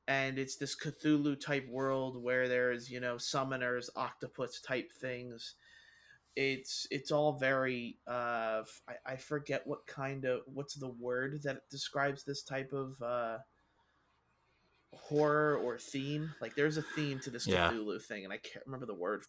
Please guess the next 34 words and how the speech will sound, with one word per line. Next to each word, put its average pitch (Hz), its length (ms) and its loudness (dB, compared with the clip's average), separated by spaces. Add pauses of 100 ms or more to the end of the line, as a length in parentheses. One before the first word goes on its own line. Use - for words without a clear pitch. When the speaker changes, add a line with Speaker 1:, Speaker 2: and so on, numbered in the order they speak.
Speaker 1:
for 73 200 -2
it. 73 140 -4 (1000)
But 135 380 2
Speaker 2:
I, 160 240 12
and 139 140 12
I've, 151 280 12 (360)
I've, 240 280 12
you 151 100 10
know, 123 140 12
from 143 200 12
what 147 140 12
Speaker 1:
I 143 60 12
Speaker 2:
I've 107 120 12
read, 110 380 12 (260)
they 107 120 12
have 113 240 12
said 104 320 10
that 104 300 8 (300)
this 113 240 10
D 110 140 12
L 104 120 12
C 104 320 10
is 101 160 10
the 101 80 2
first 107 320 8
time 101 260 12
that 101 300 6
the 107 300 8
ending 104 400 12
boss 95 440 10
is 98 320 6 (240)
very, 101 280 10
very 101 320 8
good. 104 420 8